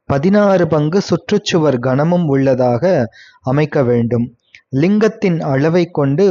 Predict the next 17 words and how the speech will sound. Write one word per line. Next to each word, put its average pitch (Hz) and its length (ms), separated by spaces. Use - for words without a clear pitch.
பிராசாதம் 151 720
அமைக்கும் 147 480
முறையில் 135 420
மகாலிங்கத்தின் 180 960
சுற்றளவு 156 680
மூன்று 180 440
கொண்டது 156 560
பீட்டமாகும். 127 800
அந்த 175 260
பீட்டத்தின் 208 640
அளவு 175 400
மூன்று 190 440
பங்கு 180 320
கொண்டது 151 420
கர்ப்ப 135 360
கிரக 156 300
அகலமாகும். 131 800